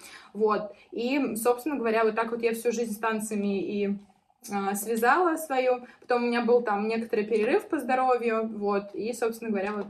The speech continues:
до сих пор я танцую. И вообще, на самом деле, когда, а, люди говорят, что я не умею танцевать, они просто не пробовали. <laughs> Вот. Вот. На самом деле танцы — это, м, как бы возможность, а, человека кайфануть здесь и сейчас.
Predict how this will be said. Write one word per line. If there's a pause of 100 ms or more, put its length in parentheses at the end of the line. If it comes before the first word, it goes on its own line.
до
сих
пор
я
танцую. (260)
И
вообще,
на
самом
деле,
когда, (200)
а,
люди
говорят,
что
я
не
умею
танцевать,
они
просто
не
пробовали.
<laughs> (340)
Вот. (960)
Вот.
На
самом
деле
танцы —
это, (260)
м, (120)
как
бы
возможность,
а,
человека
кайфануть
здесь
и
сейчас.